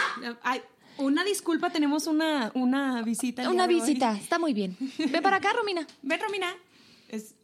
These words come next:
Speaker 1: mira, ya ahí viene. Pero bueno, ahí si escuchan un ladrido o algo, es
Speaker 2: <laughs>
Speaker 1: Romina. Este, sí, la
Speaker 2: Es la
Speaker 1: verdad,
Speaker 2: china.
Speaker 1: ella, eh,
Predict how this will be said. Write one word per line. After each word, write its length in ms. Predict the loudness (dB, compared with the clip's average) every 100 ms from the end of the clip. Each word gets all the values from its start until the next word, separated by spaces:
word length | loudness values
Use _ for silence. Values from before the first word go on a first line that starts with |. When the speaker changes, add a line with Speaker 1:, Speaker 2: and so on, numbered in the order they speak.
| _ -14
Speaker 1:
mira, 220 | -12 -10 -12 -10
ya 80 | -10
ahí 80 |
viene. 180 | -8 -12 -16 -14
Pero 160 | -10
bueno, 200 | -8 -8 -6
ahí 160 | -6
si 100 | -4
escuchan 420 | -6 -6 -6 -4 -6
un 80 | -6
ladrido 420 | -8 -8 -8 -8
o 100 | -8
algo, 380 | -8 -6 -6 -6
es 240 | -8 -10 -8 -4 0
Speaker 2:
<laughs> 180 | 2 2
Speaker 1:
Romina. 400 | -2 -4 -8 -14 -20 -20 -20 -20 -14 -4
Este, 560 | -2 -2 -4 -4 -4
sí, 220 | -4 -4 -2 -2
la 100 | 0
Speaker 2:
Es 40 | 2
la 20 |
Speaker 1:
verdad, 140 | 2 2
Speaker 2:
china. 300 | 2 2 -2 -14 _ -16 -4
Speaker 1:
ella, 260 | -2 -2 -2
eh, 220 | -4 -6